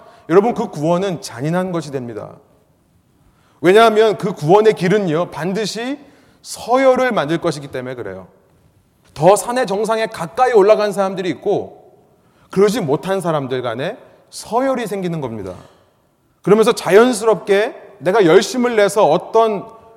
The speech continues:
방법을 동원해서 그 산을 열심히 올라가고 있는 사람들은요, 자연스럽게 나보다 아래에 있는 사람들을 내려보게 될 거예요.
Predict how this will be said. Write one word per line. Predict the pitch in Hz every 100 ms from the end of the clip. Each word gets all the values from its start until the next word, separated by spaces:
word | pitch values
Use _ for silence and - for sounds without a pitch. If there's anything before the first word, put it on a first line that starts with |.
| _ -
방법을 | 143 196 220 202 190
동원해서 | 196 196 190 180 202
그 | 190 202
산을 | - 262 240
열심히 | 190 220 269 277
올라가고 | 165 214 214 196
있는 | 185 202
사람들은요, | 214 247 247 196 139 151 -
자연스럽게 | - 175 262 233 233 147 - 117 135 95 - _ _ _ _ _ _
나보다 | - 131 160 175 127
아래에 | 135 156
있는 | 165 160
사람들을 | 151 143 139 135 175 127
내려보게 | 117 127 156 131 131
될 | 107
거예요. | - 117 -